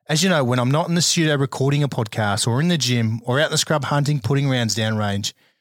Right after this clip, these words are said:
I'm somewhere in the world on a security gig, putting in the hard yards, ending up on TikTok. So the legends that get some keep me advancing forward Jocko fuel supplements.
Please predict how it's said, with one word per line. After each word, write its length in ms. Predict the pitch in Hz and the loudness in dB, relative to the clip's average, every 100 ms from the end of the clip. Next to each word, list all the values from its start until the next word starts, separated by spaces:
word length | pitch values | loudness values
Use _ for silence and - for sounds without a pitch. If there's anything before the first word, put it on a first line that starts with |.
| _ - | _ -4
I'm 80 | 131 | 0
somewhere 300 | 196 202 196 | 2 2 2
in 60 | |
the 80 | 185 | 2
world 240 | 143 131 135 | 2 2 2
on 100 | 123 | 0
a 60 | |
security 420 | - - 147 151 | -2 -2 0 0
gig, 240 | 113 110 - | 0 -2 -2
putting 300 | 160 175 175 | -2 0 2
in 80 | 165 | 2
the 80 | |
hard 280 | 127 131 120 | 0 0 0
yards, 320 | 107 113 113 - 180 | 0 0 -2 -6 -4
ending 240 | 190 147 | 0 0
up 120 | 127 | 0
on 120 | 113 | -2
TikTok. 520 | 104 135 - 123 98 - _ _ _ | -2 -4 -2 -4 -4 -12 _ _ _
So 140 | - 160 | -4 0
the 80 | 156 | 2
legends 260 | 190 214 | 2 2
that 180 | 214 156 | 0 0
get 160 | 160 123 | -2 0
some 300 | 147 131 123 | 0 0 0
keep 300 | - 196 185 | 0 0 2
me 100 | 175 | 0
advancing 400 | 139 165 147 160 | 0 0 0 0
forward 340 | 156 127 120 | 0 0 0
Jocko 380 | - 139 160 139 | 0 0 0 0
fuel 240 | - 147 | 0 0
supplements. 600 | - 139 131 104 95 - | 0 -2 -2 -2 -2 -6